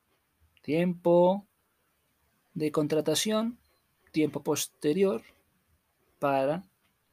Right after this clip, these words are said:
para las divisas, para la liquidación. Tiempo posterior para la liquidación. Así quedó en el contrato.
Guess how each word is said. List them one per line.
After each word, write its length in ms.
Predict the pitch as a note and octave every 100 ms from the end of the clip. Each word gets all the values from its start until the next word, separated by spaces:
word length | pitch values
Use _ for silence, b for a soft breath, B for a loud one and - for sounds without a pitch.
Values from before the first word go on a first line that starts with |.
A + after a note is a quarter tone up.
| b b b b _ _ _ _ _ _ -
para 180 | C3+ C3+
las 180 | C3+
divisas, 520 | C3+ A3 F#3 - - -
para 200 | C#3 C#3+
la 160 | C#3+
liquidación. 760 | C#3+ C#3+ - D#3 C#3 B2+ - - - _ b b -
Tiempo 240 | F#3 F#3+
posterior 400 | G3 F3+ - G#3+
para 240 | G#3+ F#3+ F3
la 160 | E3+
liquidación. 680 | E3 D#3 E3+ D#3 D3+ G#3+ F3 _ _ B B B B _
Así 200 | C#3+ D#3
quedó 180 | D3+ D3+
en 80 | D3
el 100 | C#3+
contrato. 440 | C#3+ B2+ - -